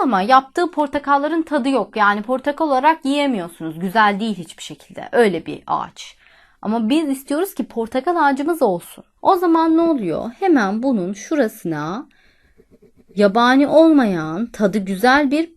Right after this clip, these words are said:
portakal ağacından dal yerleştiriliyor.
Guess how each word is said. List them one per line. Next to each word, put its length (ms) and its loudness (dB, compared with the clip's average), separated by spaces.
portakal 800 0
ağacından 920 -2
dal 320 2
yerleştiriliyor. 920 -8